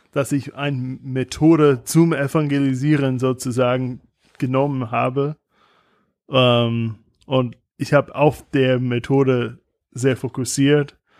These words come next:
und versucht, alles richtig zu machen, damit ich die Person vor mir, vor,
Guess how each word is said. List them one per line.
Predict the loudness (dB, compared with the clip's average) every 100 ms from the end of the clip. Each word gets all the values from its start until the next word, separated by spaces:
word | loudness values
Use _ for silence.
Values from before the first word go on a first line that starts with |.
| _ _ _
und | -6 -6 -2
versucht, | 2 4 4 2 0
alles | 2 4 2 2
richtig | 0 2 0 -2
zu | -2 0
machen, | 0 -2 -4 -8 -10 _ _ _ _ _
damit | 0 2 2 2
ich | 0 -2 -20 _ _ _ _ -12
die | -8 -2 -2
Person | 2 0 2 0 -2 -4
vor | -2 -2
mir, | 0 2 2 2
vor, | 0 0